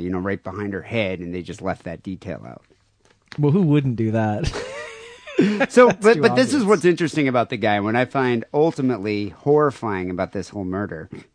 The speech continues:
Speaker 1: He left the body, he purposely staged the body so that Missus Barnett's children, Caitlin, who is eleven, and Terry, fourteen, would find her in the bathroom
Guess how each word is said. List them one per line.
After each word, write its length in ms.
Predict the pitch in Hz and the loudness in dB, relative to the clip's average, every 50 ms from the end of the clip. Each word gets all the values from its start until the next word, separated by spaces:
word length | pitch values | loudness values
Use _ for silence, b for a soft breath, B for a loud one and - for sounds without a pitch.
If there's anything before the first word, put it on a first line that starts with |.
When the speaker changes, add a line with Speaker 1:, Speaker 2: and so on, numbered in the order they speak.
| _ _ | _ _
Speaker 1:
He 180 | _ 160 175 165 | _ 0 2 2
left 400 | 151 156 185 208 233 233 - - | 2 4 4 4 4 2 0 -4
the 80 | 170 151 | -4 -2
body, 380 | 113 127 101 90 85 90 92 92 | 2 2 2 2 2 0 -4 -4
he 100 | 123 131 | -6 -6
purposely 520 | - - 185 220 - 233 202 170 214 196 | -2 0 0 0 0 -2 -6 -6 -6 -6
staged 440 | 156 - - 165 160 165 147 123 135 | -6 -4 -2 0 0 0 0 -2 -6
the 60 | 131 | -6
body 500 | 101 - 120 120 123 113 107 95 - 131 - _ _ _ _ _ - | -2 0 0 0 0 0 -2 -6 -8 -10 -14 _ _ _ _ _ -6
so 120 | - 147 139 | -2 2 4
that 160 | 147 139 131 | 4 4 6
Missus 300 | 151 170 - 190 196 139 | 4 2 2 0 -2 0
Barnett's 420 | - - 151 147 147 127 - - - | 2 2 2 4 2 0 -2 -6 -10
children, 640 | - - 196 214 202 160 - 123 107 101 98 95 - - | -2 0 2 2 2 0 -2 -2 0 0 -2 -4 -4 -4
Caitlin, 480 | 151 160 185 185 - 120 117 110 110 | -2 0 0 0 0 -2 -2 0 0
who 80 | 117 120 | -2 -2
is 100 | 110 117 | -4 -4
eleven, 480 | 101 117 139 156 135 110 101 98 101 | 0 2 4 4 4 4 2 0 0
and 160 | 104 110 104 - | -2 -2 -4 -4
Terry, 360 | - 143 156 160 147 131 117 | -2 0 0 2 2 0 0
fourteen, 680 | - - 143 139 120 - - 151 151 135 117 104 98 - _ _ _ _ _ _ _ | 0 0 0 0 0 0 0 0 2 2 2 0 -2 -4 _ _ _ _ _ _ _
would 200 | 139 147 139 120 | -2 0 0 2
find 320 | - 170 170 175 175 165 147 | 2 4 6 6 6 6 6
her 160 | 139 120 123 | 4 4 4
in 200 | - 151 151 151 | 4 4 4 4
the 80 | 139 123 | 6 6
bathroom 600 | 117 131 127 123 123 - - 90 - - - | 6 6 6 4 4 2 -2 -6 -8 -8 -12